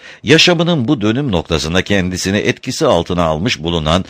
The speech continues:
boş insanların gücünü hiç kimsenin sezemeyeceğinden emindi. Yine de ateşin önünde bağdaş kurup oturmuş olan yaşlı kadın derinlikleri ölçülmez gözlerini ona doğru kaldırınca Uraz gizeminin açığa çıktığını anladı.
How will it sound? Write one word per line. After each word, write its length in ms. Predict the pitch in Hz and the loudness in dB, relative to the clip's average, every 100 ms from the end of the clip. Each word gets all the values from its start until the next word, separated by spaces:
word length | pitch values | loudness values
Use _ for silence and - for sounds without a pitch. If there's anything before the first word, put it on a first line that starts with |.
| - - | -14 -4
boş 320 | 117 175 - | 4 4 2
insanların 640 | - 147 127 131 101 101 117 | -4 -4 -2 0 0 0 0
gücünü 360 | 90 78 92 | -2 -2 0
hiç 240 | 98 165 - | 0 -2 -2
kimsenin 400 | 156 117 120 135 | -2 -2 -2 0
sezemeyeceğinden 1000 | - 101 143 104 101 80 98 82 90 | 0 0 0 2 0 0 -2 -2 -2
emindi. 600 | 76 71 82 73 65 64 58 _ _ - - - - | -2 -2 -4 -4 -6 -6 -10 _ _ -20 -20 -18 -6
Yine 280 | 85 78 | -4 -2
de 80 | 73 | 0
ateşin 420 | 73 73 82 127 | 0 0 -2 -2
önünde 440 | 85 71 78 82 65 | -2 -2 0 0 2
bağdaş 380 | 95 82 123 - | 0 2 0 -2
kurup 260 | 95 98 | -4 -4
oturmuş 440 | 87 90 90 139 78 | -4 -4 -4 -2 -2
olan 220 | 71 82 | -2 -2
yaşlı 420 | 80 95 - 160 | 0 0 0 -2
kadın 360 | 135 131 143 131 - - - | -2 -2 -2 -6 -12 -12 -2
derinlikleri 760 | 80 90 82 95 - 90 98 | 0 0 0 -2 -2 0 0
ölçülmez 840 | - 101 85 - 113 92 85 123 76 | 2 0 0 -2 -2 0 0 0 0
gözlerini 460 | 90 78 82 85 | 0 0 -2 -2
ona 260 | 85 92 104 | -2 -2 0
doğru 240 | 80 82 | -2 -2
kaldırınca 720 | - 82 76 87 104 71 85 85 - - | 0 0 0 -2 -2 0 0 -2 -8 -6
Uraz 420 | 131 147 160 104 | 0 2 2 0
gizeminin 640 | 98 123 135 113 127 143 113 - | -2 0 2 2 0 -2 -4 -4
açığa 360 | - - 104 | -2 0 0
çıktığını 500 | 123 101 - 98 85 | 0 -2 -2 -2 0
anladı. 560 | 82 73 69 67 65 | 0 -2 -4 -4 -6